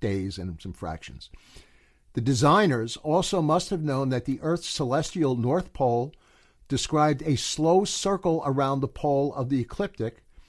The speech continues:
making the constellations appear to slip backwards." And they bring in a new constellation of the zodiac between the sun and the equinox approximately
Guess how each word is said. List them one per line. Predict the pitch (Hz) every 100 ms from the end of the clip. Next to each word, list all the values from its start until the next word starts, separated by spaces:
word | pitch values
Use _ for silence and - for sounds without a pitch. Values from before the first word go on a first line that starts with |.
| _ - _ _ _
making | 127 156 220 247 190
the | 156
constellations | - 190 196 - 185 160 156 160 147
appear | 135 - 147
to | 139 156
slip | - 127 - _
backwards." | 196 190 - 82 - - - _ _ _ _ _ _ _ -
And | 139 127
they | 131
bring | 156 143
in | 135 131 -
a | 139 120
new | 120 226
constellation | - 170 175 - 160 139 131 - 131 -
of | 127
the | 120
zodiac | 92 139 175 147 131 131 -
between | 123 - 143 123
the | 113
sun | - 175 151 156 143
and | 139 131
the | - 165
equinox | 165 151 127 127 - -
approximately | 120 - - 165 - 165 135 - 120 117